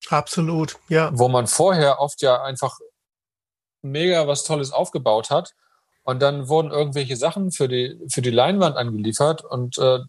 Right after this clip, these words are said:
Speaker 2: wo du denkst so, „Boah, das war's jetzt? Das ist jetzt alles? Ähm, können wir da nicht einfach mal ein bisschen mehr draus machen?“
Speaker 1: Mhm, mhm.
Speaker 2: Ähm, und, ähm, also das einfach total vernachlässigt wurde oder, oder, äh, auch,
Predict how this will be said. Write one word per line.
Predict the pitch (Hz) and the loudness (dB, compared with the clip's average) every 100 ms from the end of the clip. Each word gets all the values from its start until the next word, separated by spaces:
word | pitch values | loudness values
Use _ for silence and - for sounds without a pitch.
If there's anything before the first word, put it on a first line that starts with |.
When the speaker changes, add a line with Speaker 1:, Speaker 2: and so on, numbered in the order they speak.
| _ _ _ - - | _ _ _ -14 -6
Speaker 2:
wo | |
du | 131 | -2
denkst | 131 131 | 0 -2
so, | - 127 123 170 165 160 - | 0 -2 -2 -8 -16 -14 0
„Boah, | 131 131 | 0 2
das | 123 - | 0 2
war's | 120 170 - | 2 2 -2
jetzt? | 214 208 - | -2 -2 2
Das | 151 | 2
ist | 160 147 | 2 0
jetzt | 135 127 | -2 0
alles? | 110 135 208 - - - - - _ _ _ _ | 0 0 -2 -6 -14 -20 -20 -20 _ _ _ _
Ähm, | 135 139 135 127 - _ _ - | 2 2 0 -10 -14 _ _ -8
können | 143 147 | -4 0
wir | |
da | 139 | 0
nicht | 135 135 | -2 -4
einfach | 131 135 | -6 -4
mal | 127 | -4
ein | 123 | -6
bisschen | 110 - 101 | -4 -6 -4
mehr | 107 | -6
draus | 147 175 165 | -4 -6 -4
machen?“ | 180 180 196 - _ | -6 -4 -6 -8 _
Speaker 1:
Mhm, | 180 | 2
mhm. | 143 190 _ - | 2 0 _ 0
Speaker 2:
Ähm, | 139 135 131 131 - | 2 2 -4 -10 -12
und, | - 143 139 - - | -4 -2 -2 -4 2
ähm, | 139 127 127 123 113 _ _ _ _ _ _ _ _ - | 4 2 -2 -10 -12 _ _ _ _ _ _ _ _ -6
also | 120 127 | -4 0
das | 135 | 0
einfach | - 147 147 135 - 139 | 0 0 -2 -6 -10 -8
total | 139 139 143 | -2 0 0
vernachlässigt | - 131 139 180 185 170 - | 0 0 0 0 -2 -2 -2
wurde | 113 110 113 | 0 2 2
oder, | 117 120 117 131 | 4 4 4 0
oder, | 123 120 - | 2 2 2
äh, | 131 127 | -4 -4
auch, | 135 | -6